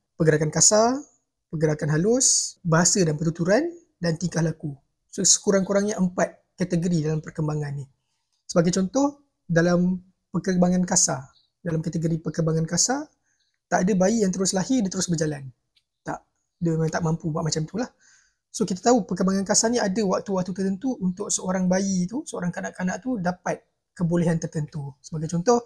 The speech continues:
bila umur dia enam bulan, dia dah, uh, pandai daripada tiarap, dia boleh roll ke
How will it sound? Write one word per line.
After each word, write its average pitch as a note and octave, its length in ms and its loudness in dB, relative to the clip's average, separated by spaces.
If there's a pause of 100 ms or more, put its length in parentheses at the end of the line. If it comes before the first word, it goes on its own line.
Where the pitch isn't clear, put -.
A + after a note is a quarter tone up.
(340)
bila E3 240 2
umur F3 160 0
dia F3 160 4
enam F3 160 4
bulan, A3+ 480 0 (240)
dia D#3 160 -2
dah, D#3 160 -4 (480)
uh, D3+ 400 -6
pandai D#3+ 480 0 (640)
daripada D#3 720 2
tiarap, G#3+ 400 6
dia E3 80 2
boleh D#3+ 240 2 (240)
roll E3 400 4
ke D#3+ 400 -2